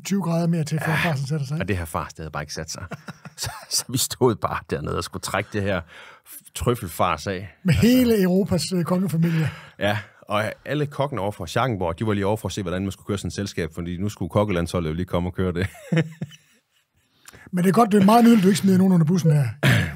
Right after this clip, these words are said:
Speaker 1: jeg har nogle navne, men dem, dem, dem holder vi for os
Speaker 2: Ja,
Speaker 1: selv.
Speaker 2: ja.
Speaker 1: Jeg fik
Speaker 2: Ingen
Speaker 1: historien for nylig, faktisk.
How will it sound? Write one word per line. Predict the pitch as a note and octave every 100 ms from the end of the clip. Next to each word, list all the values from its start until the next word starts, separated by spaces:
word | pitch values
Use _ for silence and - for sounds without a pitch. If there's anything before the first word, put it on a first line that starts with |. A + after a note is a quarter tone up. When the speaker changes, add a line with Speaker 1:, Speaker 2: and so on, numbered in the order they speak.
| -
Speaker 1:
jeg | G3
har | F#3 A3
nogle | F3 E3
navne, | D#3 F3+
men | F3+
dem, | F#3 A3+ F#3
dem, | A3 A3 F3+
dem | F#3+
holder | G#3 G3+
vi | F3
for | F#3
os | D#3 C3+
Speaker 2:
Ja, |
Speaker 1:
selv. | D#3+ - -
Speaker 2:
ja. |
Speaker 1:
Jeg | C3+ - _ -
fik | G2+
Speaker 2:
Ingen | F#3
Speaker 1:
historien | F3 F3+ D#3+
for | C#3+
nylig, | D3 D3+ E3
faktisk. | D3 C#3+